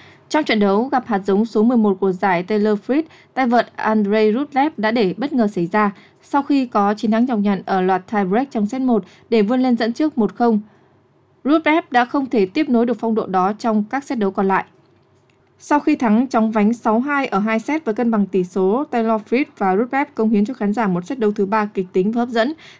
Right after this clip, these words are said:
Tuy nhiên, ở những thời điểm quyết định, Taylor Fritz dưới sự cổ vũ cuồng nhiệt của khán giả nhà đã có chiến thắng bảy năm ở set đấu và hai một chung cuộc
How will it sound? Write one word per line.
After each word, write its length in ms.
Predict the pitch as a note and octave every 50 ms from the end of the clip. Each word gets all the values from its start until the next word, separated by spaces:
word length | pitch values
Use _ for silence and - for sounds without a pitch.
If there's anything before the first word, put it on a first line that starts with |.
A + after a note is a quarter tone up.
| _ _
Tuy 100 | - C4+
nhiên, 200 | B3+ B3+ C4 B3
ở 100 | G#3 G#3+
những 180 | G3+ G3 G#3 B3+
thời 140 | - C#4 A3
điểm 180 | G3+ F3+ E3+
quyết 140 | F3 B3+ C#4
định, 300 | C4 C#4 A#3+ G#3+ G#3+ G#3+
Taylor 420 | - G#3+ G#3+ A3 G#3+ G#3+ A#3 A#3 A#3+ - - -
Fritz 160 | - B3+ D#4+ D#4 - - - - _ -
dưới 100 | B3+ C#4
sự 140 | - C4 A#3+
cổ 140 | - G#3+ F#3+
vũ 200 | F3+ G3 A#3 B3
cuồng 220 | - B3 A3+ G3+
nhiệt 180 | G3 G3+ F#3 -
của 60 | F3+
khán 220 | - G3+ F#3 F#3
giả 220 | F#3+ - A3+ G3 F3+
nhà 300 | F3 F#3+ F#3 F#3 F3 F3+ - - - _
đã 100 | - A3+
có 120 | A3+ A#3 A#3
chiến 180 | G#3+ A#3 G#3+
thắng 200 | G3 G3+ G#3 A#3
bảy 140 | A#3+ A3 E3+
năm 200 | F3 G#3 A3 G#3
ở 60 | F#3+
set 200 | G3 - B3+ B3+
đấu 320 | A3 G#3 G3 F#3+ G3+ B3+ D#4 - _ _ _ _
và 320 | - G#3 G3 F#3+ F#3+ F#3 G3 - - - _
hai 220 | _ - C4 C4+ C4
một 220 | B3 A#3 G#3 G3 -
chung 160 | - B3+ A#3
cuộc 260 | A#3 A#3+ G#3+ F#3+ F3+